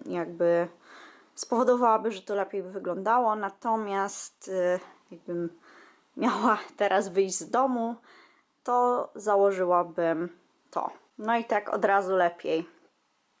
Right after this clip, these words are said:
E, tak jak widzicie, zmieniłam nie za wiele. Zostawiłam buty, zostawiłam szalik, zmieniłam czapkę i zmieniłam torebkę. E, torebka jest taka bardzo kontrastowa.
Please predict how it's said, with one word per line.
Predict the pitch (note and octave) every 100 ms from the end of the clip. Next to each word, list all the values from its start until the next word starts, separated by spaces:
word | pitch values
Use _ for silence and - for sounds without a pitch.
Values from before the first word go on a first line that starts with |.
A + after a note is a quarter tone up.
| - G3+
E, | G3 G3
tak | G#3+ -
jak | A3+ A#3+
widzicie, | G3 G3 - G3 G3 G3+
zmieniłam | - G3 G3+ G3 G3+ A3 A#3+ B3+ A#3+ A3+
nie | G3+
za | G3 F#3
wiele. | F3 F3 F3+
Zostawiłam | F#3 - A#3+ D4 A3
buty, | F3+ F#3 -
zostawiłam | E3 F#3 - G#3 A#3 A3
szalik, | - E3+ D#3+ G#3 A#3+ - - - - _
zmieniłam | - A3 A#3 B3+ A3+ G3+ G#3+ _
czapkę | - C#4 - D#4+ C4
i | A#3
zmieniłam | A#3 G#3+ G3+ G3
torebkę. | F#3+ F3+ - - A#2+ - _ - - - - - -
E, | - G#3
torebka | - D4 D#4+ D#4 -
jest | A#3+ A#3 A#3 - -
taka | G3+ G3+ G3+
bardzo | A#3+ A#3+ A3
kontrastowa. | - F3+ - F3 - A3+ A3 G#3 G#3 G#3